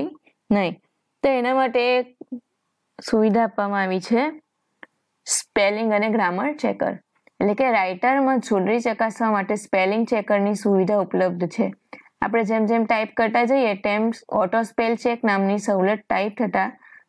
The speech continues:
દરેક શબ્દની જોડણી ચકાસે છે. એટલે કે આપણે લખશું ને આપણે સ્પેલિંગમાં કંઈ મિસ્ટેક હશે તો તરત જ એ સ્પેલિંગની નીચે લાઇન, લાલ કલરની લાઇન દોરાઈ જશે, રેડ લાઇન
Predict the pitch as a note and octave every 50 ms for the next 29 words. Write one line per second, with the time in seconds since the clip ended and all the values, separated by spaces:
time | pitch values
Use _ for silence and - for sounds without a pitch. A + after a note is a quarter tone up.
0 | _ - G3 F#3+ G3 B3 C4 - - B3+ G#3+ F#3+ F#3 F#3+ F#3+ G3 G#3+ G#3 G3+ G3
1 | F3+ F3 F3+ G3 G3 G3 G3+ F#3+ - F#3+ G#3 - - G3 - - G3+ G3 G3+ -
2 | - - - _ - - A3 B3 A#3 A3+ A#3 B3 B3 B3+ B3+ B3 A#3+ - - -
3 | C4+ B3+ A#3+ A#3 A3+ A3 G#3+ G#3 A3+ A3+ A3+ A#3 A#3+ A#3+ A#3+ A#3+ B3 G#3+ - -
4 | - - - - - - _ _ _ _ _ _ - - - - - - - -
5 | A3+ A3 A#3 A#3+ A#3 A#3+ B3 A#3 C4 B3+ B3 A#3 A3 - - B3+ A#3+ B3 B3 A#3+
6 | - B3+ G3+ E3+ - - _ _ _ _ _ _ - - G#3 G3+ A#3 A3+ A3+ A#3
7 | G#3+ B3+ B3+ B3+ A#3+ A#3+ A#3+ - - A3+ G#3 G#3 G#3 G#3+ A3 A3 A3+ A3+ A#3 A3+
8 | G#3+ G3 G3 - A3+ B3 C#4 D4 C4+ A#3 A3+ G#3+ F#3+ G3+ G#3 G#3+ A3+ - - -
9 | G3+ G3 G3 G3+ G#3 G#3 G#3+ G3+ A3 G3+ G3+ G3+ G3+ G#3 G3+ F#3+ F#3 F3+ G3+ B3
10 | D4+ E4+ - - A3 G3+ G3 F#3 F3+ E3+ E3+ E3+ - G3 F3+ G3 G#3 G#3+ G3+ G3
11 | F#3+ F#3+ G#3+ C4